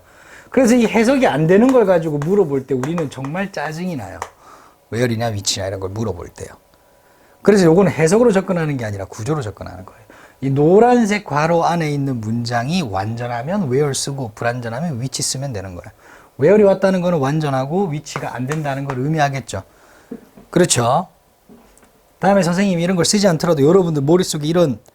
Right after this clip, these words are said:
회로가 확확 지나가야 돼요. 오케이. 누군가가 읽거나 들어요. 이 삼형식이라고 보겠습니다.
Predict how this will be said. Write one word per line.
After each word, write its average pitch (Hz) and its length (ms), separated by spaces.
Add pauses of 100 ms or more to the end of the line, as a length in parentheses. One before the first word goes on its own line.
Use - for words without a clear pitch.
(1500)
회로가 220 320
확확 220 340
지나가야 139 420
돼요. 120 240 (120)
오케이. 113 480 (760)
누군가가 156 920 (1500)
읽거나 180 500
들어요. 131 580 (2500)
이 208 80
삼형식이라고 175 840
보겠습니다. 87 720